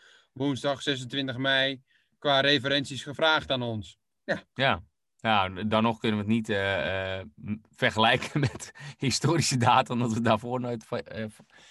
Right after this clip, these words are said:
Speaker 2: bijgehouden hebben. Maar nee, kijk, de, eh, referenties zijn wel gewoon een belangrijke als het gaat om vertrouwen winnen, hè. Je wil uiteindelijk, eh, volgens mij hebben we dat twee afleveringen g-, geleden over gehad.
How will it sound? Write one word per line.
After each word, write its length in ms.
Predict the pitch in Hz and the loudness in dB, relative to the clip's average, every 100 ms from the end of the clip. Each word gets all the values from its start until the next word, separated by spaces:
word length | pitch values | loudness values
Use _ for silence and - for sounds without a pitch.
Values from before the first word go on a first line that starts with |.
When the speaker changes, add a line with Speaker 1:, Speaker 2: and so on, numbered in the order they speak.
| _ _ | _ _
Speaker 2:
bijgehouden 560 | 123 127 117 117 113 | 4 6 6 6 4
hebben. 220 | 113 120 | 2 2
Maar 300 | 117 110 110 107 - - - - - - _ _ | 4 6 4 2 -14 -20 -20 -20 -20 -20 _ _
nee, 240 | 117 120 | 2 4
kijk, 200 | 135 120 | 2 2
de, 60 | 139 131 131 131 101 | 4 6 6 6 2
eh, 240 | 131 131 | 0 0
referenties 400 | 127 127 127 127 | 2 2 2 0
zijn 160 | 131 120 | 0 2
wel 100 | 117 | 2
gewoon 200 | 117 117 | 2 2
een 60 | 110 | 4
belangrijke 520 | 113 120 113 113 110 | 4 4 4 2 0
als 120 | 107 | -2
het 80 | - | 0
gaat 180 | 104 107 | 0 0
om 120 | 101 | -8
vertrouwen 460 | - 110 104 98 | -4 0 2 2
winnen, 260 | 95 95 87 | -2 -4 -4
hè. 60 | 90 | -4
Je 140 | 101 | -4
wil 280 | 98 98 98 | -4 -4 -4
uiteindelijk, 560 | 92 104 98 95 92 | -2 -2 -2 -4 -6
eh, 180 | 98 95 | -6 -4
volgens 340 | 95 87 101 - | -6 -10 -14 -4
mij 80 | |
hebben 180 | 104 101 | -4 -2
we 60 | 98 | -8
dat 80 | - | -4
twee 500 | 107 104 104 104 - | 0 0 0 -2 -4
afleveringen 520 | 101 104 101 101 98 | -2 -2 -2 -6 -8
g-, 120 | - _ | -12 _
geleden 460 | - 104 110 110 | -8 0 2 4
over 180 | 107 104 | 2 0
gehad. 380 | 95 101 107 110 | -4 0 0 -2